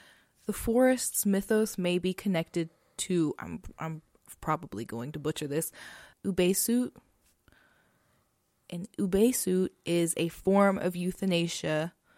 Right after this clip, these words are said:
that roughly translates into abandoning an old woman. It's a practice in Japan that allegedly restores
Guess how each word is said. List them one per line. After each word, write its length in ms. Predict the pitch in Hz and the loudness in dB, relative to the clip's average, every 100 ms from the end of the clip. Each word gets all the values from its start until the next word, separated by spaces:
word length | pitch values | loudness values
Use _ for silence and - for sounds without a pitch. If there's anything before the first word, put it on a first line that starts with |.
| _ _ _ | _ _ _
that 160 | 196 - | 0 0
roughly 680 | 240 277 349 381 - 330 320 | -2 0 4 4 4 2 2
translates 880 | - 254 247 247 226 220 214 208 - | 2 0 2 2 2 2 4 4 2
into 340 | 175 175 160 165 _ - | -2 -2 -6 -10 _ -10
abandoning 1000 | 165 170 165 160 160 156 160 156 151 156 - - | -2 0 2 0 -2 -6 -8 -6 -6 -8 -10 -8
an 80 | 160 | -4
old 240 | 143 123 - | -2 -4 -8
woman. 440 | 113 - - - - _ _ _ _ _ _ _ _ | -10 -10 -10 -12 -12 _ _ _ _ _ _ _ _
It's 420 | - 185 - - - - | -2 0 0 -4 -6 -8
a 60 | 190 | 0
practice 600 | - 233 214 - 170 - | 2 4 2 0 -4 -2
in 160 | - 185 | -2 -2
Japan 580 | 180 202 175 160 165 - _ - | -2 0 0 -2 -6 -10 _ -4
that 160 | 175 160 | -4 -2
allegedly 500 | 170 185 208 208 220 | 2 2 2 0 2
restores 880 | 196 202 - 185 175 170 170 175 | 2 2 0 2 4 4 2 0